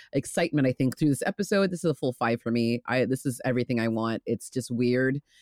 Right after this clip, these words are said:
upsetting. Oh my God. Yes. Also brilliant. Also just, like, the reveal. It, it just made me think of, like, one of my favorite other movies, Hereditary, as far as just, like, "You fucked, dude. You're on the path. You didn't even know. Welcome to your death.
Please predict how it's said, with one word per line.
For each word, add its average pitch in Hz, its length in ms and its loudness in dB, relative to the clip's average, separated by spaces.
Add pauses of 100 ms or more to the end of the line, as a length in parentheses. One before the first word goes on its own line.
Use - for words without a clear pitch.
(440)
upsetting. 139 720 2 (680)
Oh 135 100 4
my 131 180 4
God. 127 540 0 (380)
Yes. 123 640 0 (260)
Also 127 300 0
brilliant. 131 540 2 (100)
Also 117 300 0
just, 117 240 -2
like, 117 200 2
the 120 80 0
reveal. 120 680 2
It, 113 100 -4 (160)
it 120 180 0
just - 180 -8
made 117 140 0
me 120 120 2
think 120 160 -2
of, 113 60 0
like, 113 160 0
one 117 100 -2
of 113 60 0
my 113 100 0
favorite 113 300 0
other 117 140 0
movies, 113 260 0
Hereditary, 120 600 2
as 113 100 -4
far 110 140 -2
as 104 180 -4
just, - 200 -16
like, 110 220 -4 (300)
"You 170 80 2
fucked, 208 380 -4
dude. 165 260 4
You're 147 220 2
on 160 200 2
the 165 60 2
path. 185 360 0
You 139 120 4
didn't 151 180 2
even 170 200 2
know. 147 420 2 (380)
Welcome 131 380 0
to 185 100 0
your 165 140 4
death. 120 320 -2